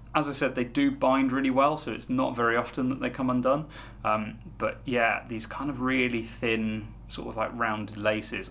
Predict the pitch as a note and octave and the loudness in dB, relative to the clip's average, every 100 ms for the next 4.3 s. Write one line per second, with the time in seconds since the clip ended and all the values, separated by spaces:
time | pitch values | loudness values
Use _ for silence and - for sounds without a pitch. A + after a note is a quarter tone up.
0 | - A2+ G#2+ A2+ A2+ - G#2+ - G#2+ G#2+ | -12 -8 -4 -2 -2 -4 -8 -4 -4 -4
1 | - - G#2+ A2 B2 B2+ - - - - | -6 -2 -2 0 -4 -6 -10 -6 -4 -2
2 | A2 G#2 G2+ G2+ G2 F#2 F#2+ - G2+ - | -4 -2 -4 -4 -6 -6 -8 -8 -12 -8
3 | - G2+ G2 F#2+ - G#2+ G2 - G2 - | -8 -6 -6 -8 -8 -8 -6 -8 -8 -8
4 | - - | -10 -10